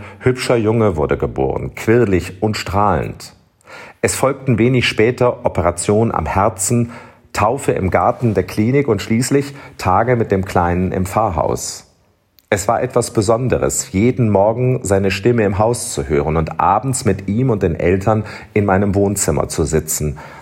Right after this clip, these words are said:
Ich werde diese Bilder nicht vergessen. Einige Tage nachdem die Familie nach Hause gefahren war,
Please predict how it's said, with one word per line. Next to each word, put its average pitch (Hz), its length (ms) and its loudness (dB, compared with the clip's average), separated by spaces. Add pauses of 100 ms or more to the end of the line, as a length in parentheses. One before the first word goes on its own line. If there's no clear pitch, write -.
(200)
Ich - 180 -2
werde 110 260 4
diese 98 420 0
Bilder 98 340 2
nicht 101 340 -2 (220)
vergessen. 104 600 -2 (1300)
Einige 123 380 0
Tage 123 360 0
nachdem 113 340 0
die 104 80 -2
Familie 98 480 0
nach 92 180 0
Hause 117 300 2
gefahren 73 600 0
war, 87 300 2